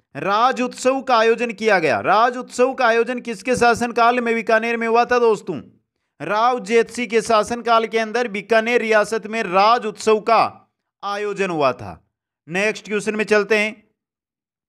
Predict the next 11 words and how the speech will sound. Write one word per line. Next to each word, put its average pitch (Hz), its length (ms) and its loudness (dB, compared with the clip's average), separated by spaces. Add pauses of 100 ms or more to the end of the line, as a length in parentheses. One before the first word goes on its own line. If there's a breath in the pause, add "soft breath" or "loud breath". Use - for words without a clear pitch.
(600)
राजपूताने 247 800 -2
के 285 140 -4
किस 269 240 -6
शासक 254 380 2
को 233 120 4
राजपूताने 240 800 2
का 254 160 0
भागीरथ 196 540 0
कहा 202 260 0
जाता 170 320 0
है? 104 220 -2